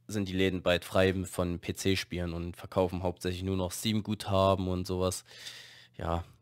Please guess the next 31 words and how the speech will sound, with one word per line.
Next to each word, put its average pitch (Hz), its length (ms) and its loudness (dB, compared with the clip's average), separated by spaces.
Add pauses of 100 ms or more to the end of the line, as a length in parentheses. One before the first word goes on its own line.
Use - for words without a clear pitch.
(1120)
So, 123 220 2
als - 220 0
nächstes, 123 360 0
das 110 160 -2
ist 104 120 -4
das 98 140 0
Spiel, 117 220 -2
was 107 120 2
ich - 60 -8
mir 101 100 0
heute 117 180 4
noch 113 100 -2
gekauft 110 440 -2
habe. 110 260 2
In, 104 420 0 (380)
eigentlich 123 340 4
gehe 123 140 4
ich 117 80 0
ja 113 100 4
gerne 107 320 4
in 101 80 2
Müller 151 380 2 (400)
meine, 110 840 2
äh, 107 60 -4
Videospiele 117 540 -2
holen, 113 260 0
weil 101 120 0
die 101 100 -4
meistens 101 500 -2
so 98 480 -2
Expert 107 640 0